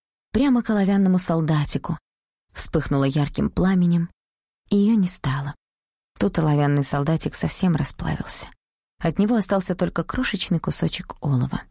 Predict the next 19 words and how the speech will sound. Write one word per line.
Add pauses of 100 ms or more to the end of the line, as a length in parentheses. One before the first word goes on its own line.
(960)
На
следующий
день, (440)
когда
служанка
выгребала
золу, (500)
она
нашла
в
топке
оловянное
сердечко, (800)
а
от
танцовщицы (480)
осталась
только
блёстка.